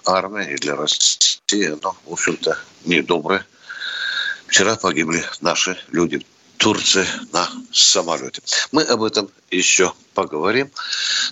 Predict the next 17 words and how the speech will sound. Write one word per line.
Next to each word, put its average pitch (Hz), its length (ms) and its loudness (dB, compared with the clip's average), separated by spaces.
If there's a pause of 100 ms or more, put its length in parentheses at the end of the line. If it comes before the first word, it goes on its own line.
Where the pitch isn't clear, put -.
Ну, 175 180 4 (200)
военное 95 520 2
ревю — 92 400 -2 (100)
это 87 220 -6
не 95 80 -6
только 90 480 -2
Баранец, 110 600 0
но 78 180 -2
и 127 340 2
вы 85 200 2
видите, 117 340 2
кто 104 220 0
тут - 200 -4
рядышком 113 460 0
у 113 60 0
нас. 113 280 2
Миша, 104 400 2